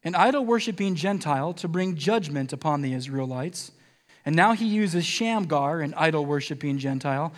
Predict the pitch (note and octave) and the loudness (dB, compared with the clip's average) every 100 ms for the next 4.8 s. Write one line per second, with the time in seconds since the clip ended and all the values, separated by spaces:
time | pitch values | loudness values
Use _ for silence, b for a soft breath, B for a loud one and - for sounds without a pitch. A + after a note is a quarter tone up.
0 | B - E3+ F#3 G3+ A#3+ A#3+ A#3+ A#3 - | B -6 0 0 0 0 0 0 -2 -4
1 | C3 B2+ C#3 B2 B2 B2 C3+ C#3+ D3 D#3 | -8 -8 -6 -4 -4 -6 -8 -12 -14 -12
2 | - - b b b b B3 C#4+ C#4 C#4 | -14 -14 b b b b -2 2 2 0
3 | - C4+ C4 A#3 F3+ - C#3+ C3+ C3+ - | 2 0 4 2 2 0 -4 -2 -6 -12
4 | b b b - A#3+ B3 B3+ A#3+ | b b b -6 0 2 0 -2